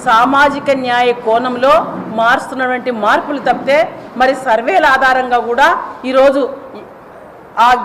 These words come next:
గెలుపు కోసం నూట డెబ్బై ఐదుకి నూట డెబ్బై ఐదు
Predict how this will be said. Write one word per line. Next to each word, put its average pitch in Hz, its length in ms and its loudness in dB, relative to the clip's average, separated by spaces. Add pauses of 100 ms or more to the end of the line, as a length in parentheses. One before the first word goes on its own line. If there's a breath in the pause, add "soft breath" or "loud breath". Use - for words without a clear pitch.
(100)
గెలుపు 285 340 0
కోసం 302 240 2 (360)
నూట 277 140 -2 (180)
డెబ్బై 247 260 2 (120)
ఐదుకి 277 280 -2
నూట 254 140 -4 (160)
డెబ్బై 233 280 2 (180)
ఐదు 294 160 0